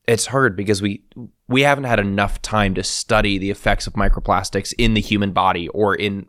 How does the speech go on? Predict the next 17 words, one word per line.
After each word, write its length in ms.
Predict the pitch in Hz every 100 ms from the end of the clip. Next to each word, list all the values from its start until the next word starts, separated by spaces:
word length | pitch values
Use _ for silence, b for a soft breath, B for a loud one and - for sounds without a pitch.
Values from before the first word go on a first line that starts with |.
| -
organisms' 520 | 107 101 104 98 101
bodies 500 | 98 98 95 98 B B B B
to 100 | -
understand 600 | 92 101 - 104 98 98
the 180 | 90 107
effects 320 | 101 - 98
that 120 | 104
those 340 | 104 98 98 -
plastics 480 | - 101 - 98 -
have 480 | - 98 95 - _ _ _ _
on 120 | 113 101
the 60 |
outcome 320 | 92 - 107
of 80 | 101
that 180 | 92 92
individual. 520 | 101 98 110 135 170
But 240 | 165 110